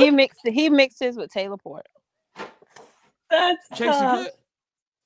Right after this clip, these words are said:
Speaker 3: What happened to Chase? Oh, I forgot. Oh, yeah, I just got the, I just got the notification. He forgot. He didn't pay his bill. All right.
Speaker 2: Yeah, he putting
Speaker 1: Oh,
Speaker 2: Bryce Young in his
Speaker 1: tough.
Speaker 2: crib.
Speaker 3: Carrie,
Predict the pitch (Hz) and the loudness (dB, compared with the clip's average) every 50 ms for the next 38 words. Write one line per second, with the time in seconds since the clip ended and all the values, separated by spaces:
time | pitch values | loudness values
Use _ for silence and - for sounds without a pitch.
0 | _ _ 784 _ _ _ _ _ _ _ _ _ _ _ _ _ _ _ _ _ | _ _ _ _ _ _ _ _ _ _ _ _ _ _ _ _ _ _ _ _
1 | - - 302 302 285 285 269 269 269 302 320 302 226 - - - 156 151 143 127 | -10 -8 -8 -8 -8 -8 -10 -10 -8 -6 -6 -6 -6 -8 -6 -4 -4 -4 -4 -6
2 | 139 147 147 127 - - _ _ _ _ _ _ _ _ - 127 123 120 120 110 | -6 -4 -4 -4 -6 -10 _ _ _ _ _ _ _ _ -6 -6 -4 -4 -6 -8
3 | 113 110 123 107 110 110 110 110 113 113 110 98 107 101 92 - 95 - 104 98 | -10 -12 -14 -12 -10 -10 -10 -10 -10 -12 -12 -12 -14 -14 -14 -14 -12 -12 -12 -12
4 | 92 101 107 - - - 98 - 120 135 127 117 98 - 95 85 82 78 80 82 | -12 -14 -18 -14 -12 -12 -12 -10 -10 -10 -10 -10 -10 -10 -12 -12 -12 -14 -16 -18
5 | 76 71 - _ _ _ _ _ _ _ _ - 208 190 165 135 123 185 180 180 | -20 -20 -20 _ _ _ _ _ _ _ _ 2 6 6 8 8 6 4 0 -4
6 | 196 196 _ - - 240 262 269 262 220 240 226 185 175 180 196 202 - - 262 | -8 -12 _ -8 -6 -4 -2 -2 -2 -4 -4 -2 -2 -2 -2 -2 -2 -2 -2 0
7 | 285 277 240 214 202 - - - 190 175 175 175 - _ _ _ _ _ _ _ | 0 0 0 -2 -4 -6 -8 -6 -6 -6 -6 -6 -10 _ _ _ _ _ _ _
8 | _ _ _ _ _ _ _ - - 214 208 208 208 202 202 202 - | _ _ _ _ _ _ _ -2 2 4 6 6 6 4 0 -4 -8